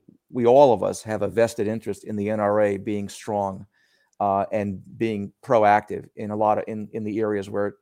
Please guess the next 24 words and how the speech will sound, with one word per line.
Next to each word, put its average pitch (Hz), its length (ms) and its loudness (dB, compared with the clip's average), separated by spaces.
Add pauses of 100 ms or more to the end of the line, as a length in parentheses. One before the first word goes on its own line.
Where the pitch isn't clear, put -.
you - 60 -8
know, 95 160 -4
protecting 107 420 -6
the 101 60 -6
Second 101 320 -6
Amendment 101 400 -4
and 101 100 -6
the 98 60 -6
consumer's 101 540 -8
right 101 260 -2
to, 98 320 -6
to - 80 -14
buy 98 360 2
and 95 260 -4
to - 100 -20
keep 107 260 -10
and 98 80 -12
bear 101 200 -2
arms. 107 320 -4 (720)
Um, 113 320 2
I 131 100 4
will 180 160 4
say, 170 260 0
though, 104 360 2